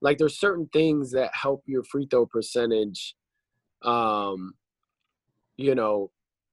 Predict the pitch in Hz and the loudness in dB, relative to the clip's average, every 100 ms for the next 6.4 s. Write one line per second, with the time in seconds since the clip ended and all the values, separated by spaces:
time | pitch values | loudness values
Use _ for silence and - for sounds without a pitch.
0 | _ _ - 131 98 156 151 139 127 120 | _ _ -2 0 0 -4 0 0 2 0
1 | 117 113 104 _ 135 123 120 98 - - | 0 -2 -6 _ -4 -2 -4 -6 -10 -20
2 | _ _ _ _ _ _ _ _ - 120 | _ _ _ _ _ _ _ _ 4 4
3 | 110 123 127 120 120 117 110 120 113 101 | 6 2 2 -2 -2 0 -2 -2 -4 -4
4 | 104 95 _ - - - _ _ _ _ | -6 -8 _ -20 -20 -20 _ _ _ _
5 | 135 120 131 151 143 127 113 - 135 127 | 0 2 2 2 0 -2 -6 -4 0 2
6 | 120 104 - - | 0 -2 -18 -20